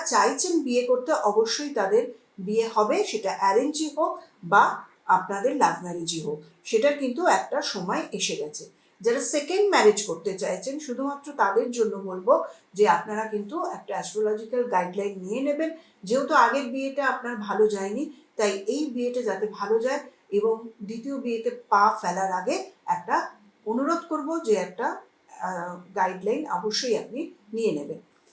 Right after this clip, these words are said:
আসি সন্তানের জায়গায়। সন্তান যারা চাইছেন তাদের জন্য কিন্তু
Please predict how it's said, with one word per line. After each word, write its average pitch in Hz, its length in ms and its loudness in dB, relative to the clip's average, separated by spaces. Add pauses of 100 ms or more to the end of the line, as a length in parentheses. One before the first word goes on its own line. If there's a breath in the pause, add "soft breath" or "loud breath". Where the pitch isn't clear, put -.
(160 soft breath)
আসি 339 260 2
সন্তানের 196 640 0
জায়গায়। 147 460 -8 (520 loud breath)
সন্তান 285 520 6
যারা 302 220 6
চাইছেন 294 480 4
তাদের 247 320 4
জন্য 254 340 0
কিন্তু 247 460 -6